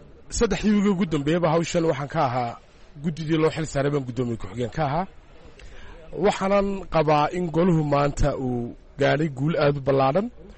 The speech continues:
een, oo uu ku soo afjarmayso arrintii khilaafkii doorashooyinka ee dalka ragaadiyey. Een,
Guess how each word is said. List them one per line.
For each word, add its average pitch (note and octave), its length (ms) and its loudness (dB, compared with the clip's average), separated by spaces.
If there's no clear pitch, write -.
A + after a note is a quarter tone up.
een, C#3 360 0
oo F3 340 4
uu D#3+ 60 -2
ku - 140 -6
soo G#3 200 0
afjarmayso E3 720 2
arrintii D3+ 560 0
khilaafkii F#3+ 460 2
doorashooyinka C#3+ 600 0
ee D#3 60 0
dalka D3 280 -2
ragaadiyey. A2+ 560 -4
Een, D3 320 2